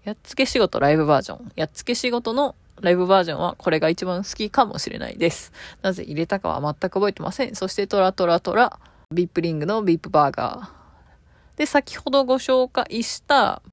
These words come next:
スウェットのソフィーリミックス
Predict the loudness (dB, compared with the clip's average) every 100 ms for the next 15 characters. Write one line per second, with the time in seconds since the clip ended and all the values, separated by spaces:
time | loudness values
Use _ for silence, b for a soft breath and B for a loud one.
0 | -18 -4 0 0 _ -10 -2 0 0 -4
1 | -14 _ _ _ _ _ _ -10 -6 -4
2 | 0 0 -2 -2 -2 -4 -6 -10 -12